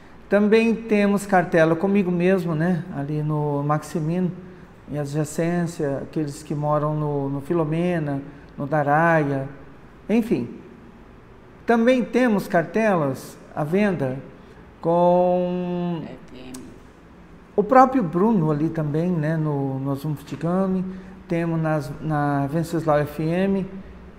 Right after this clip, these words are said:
Speaker 1: Então, esse sorteio era pra ser feito antes, no dia vinte e seis de outubro. Devido forças maiores, nós achamos por bem mudar o sorteio para o dia,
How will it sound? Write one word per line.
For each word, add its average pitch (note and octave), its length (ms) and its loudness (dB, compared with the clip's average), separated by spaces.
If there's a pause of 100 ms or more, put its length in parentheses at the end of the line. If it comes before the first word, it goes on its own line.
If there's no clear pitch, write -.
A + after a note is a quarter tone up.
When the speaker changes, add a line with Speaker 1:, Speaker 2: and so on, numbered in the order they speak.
(160)
Speaker 1:
Então, G3+ 420 2
esse C4+ 220 0
sorteio G3 600 4
era F#3 160 6
pra A3 140 2
ser G3+ 220 6
feito G#3+ 440 2
antes, A3+ 240 2
no F#3+ 140 2
dia F#3 160 4
vinte G#3+ 200 2
e - 20 -6
seis G#3+ 240 4
de B3+ 80 2
outubro. D#3 400 -2 (840)
Devido A3+ 360 2
forças D#3 420 -2
maiores, G3 580 2 (440)
nós F#3 280 4
achamos A3 380 2
por A3 180 4
bem F3 300 2
mudar F3+ 460 4
o G3 40 4
sorteio F3+ 480 2
para F3 240 2
o F3 60 2
dia, F#3 480 2